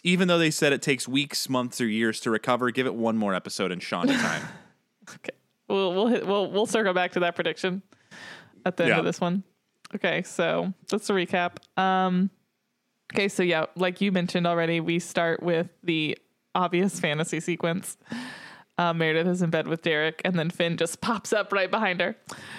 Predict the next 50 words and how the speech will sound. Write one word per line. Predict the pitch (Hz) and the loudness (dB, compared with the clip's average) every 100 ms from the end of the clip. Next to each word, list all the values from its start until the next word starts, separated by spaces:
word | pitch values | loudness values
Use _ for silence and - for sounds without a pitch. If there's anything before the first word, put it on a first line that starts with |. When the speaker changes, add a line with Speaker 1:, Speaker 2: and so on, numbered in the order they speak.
| - - - | -16 -16 -2
Speaker 2:
Um, | 208 202 190 185 185 180 175 - | 2 4 4 4 2 0 -4 -2
it's | 175 - | -4 0
Speaker 1:
I | - | 4
mean, | 202 226 | 8 8
Speaker 2:
not | 160 | 8
Speaker 1:
Derek | 185 262 403 | 8 8 8
Speaker 2:
real. | |
Speaker 1:
just | 359 311 | 6 4
popped | - 208 208 | 10 10 10
up | 214 160 - | 6 6 6
too. | 185 131 107 | 6 6 4
Speaker 2:
<laughs> | |
Speaker 1:
It | 185 202 - 170 180 | -2 -2 0 4 6
Speaker 2:
Yeah. | 180 139 | 6 6
Speaker 1:
zoomed | 220 320 294 | 6 6 6
in, | 185 240 160 | 8 8 8
and | 151 | 4
she | 160 202 | 4 4
was | 170 147 | 4 6
by | 151 160 | 6 6
herself. | 160 123 120 127 107 - - 160 - 190 | 6 4 4 4 4 -2 -16 -12 -8 4
But | 190 190 - - - 175 165 | 6 6 2 -16 -18 -18 -2
she | - 202 220 | 2 6 6
had | 214 - | 6 4
such | - 254 - | 4 4 4
a | 240 | 4
weird | 180 180 175 180 | 4 6 6 4
dialogue. | 143 127 127 107 95 85 - | 6 6 6 6 2 0 -2
At | 139 | -2
one | 147 170 190 | 4 2 4
point, | 214 | 2
Speaker 2:
Yeah. | 208 | 2
Speaker 1:
she | - 175 | 2 2
said | 170 | 4
it's | 151 135 - | 4 0 0
all | 127 131 143 | 4 6 4
surgeon's | - 139 131 123 - | 4 2 2 -4 -2
fantasy | 110 104 110 135 135 | 0 0 -2 0 0
about | 120 113 - | 2 2 2
taking | 120 123 123 | -6 -4 -4
a | |
hollowed | - - 113 113 | -4 0 0 2
out | 110 101 | 0 -2
carrot | - 107 104 - | -4 -4 -2 -4
and | 117 | -6
replacing | 98 107 104 123 | -6 -4 -4 -2
a | 101 | -4
valve | 95 98 87 90 107 107 | -4 -2 -2 0 -2 -2
with | 110 | -2
a | 92 | -2